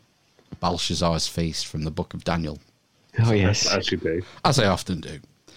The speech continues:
Speaker 1: And I was looking for astronomical signs around five hundred and forty B C. Or, yeah, I think it was about that time, five three nine B C, five forty B C, to see if there would be a sign in the sky, the, the writing on the wall.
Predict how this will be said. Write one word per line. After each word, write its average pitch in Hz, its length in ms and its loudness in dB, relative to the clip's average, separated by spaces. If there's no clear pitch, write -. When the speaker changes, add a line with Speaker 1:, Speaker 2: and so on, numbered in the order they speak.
Speaker 1:
And 120 140 4
I 131 60 4
was 120 160 2
looking 143 340 2
for 92 560 2
astronomical 110 800 2
signs 104 560 2
around 87 480 2
five 92 360 2
hundred 87 180 0
and 85 120 0
forty 95 320 0
B 87 200 0
C. 92 400 0
Or, - 120 -12
yeah, 71 220 -8
I - 40 -6
think - 240 -4
it 87 40 0
was - 140 -2
about 82 240 -2
that 76 200 -8
time, 101 240 -2
five - 560 -2
three 104 220 -2
nine 104 220 0
B 98 160 0
C, 110 200 -2
five 110 220 0
forty 107 220 -2
B 113 160 0
C, 117 240 -2
to 175 100 2
see 214 300 4
if 101 140 0
there 113 100 2
would 113 180 2
be 123 160 4
a 110 100 4
sign 131 300 2
in 127 100 2
the 120 80 0
sky, 147 420 2
the, 98 180 -2
the 98 140 -2
writing 107 360 0
on 110 80 2
the 104 60 0
wall. 123 240 0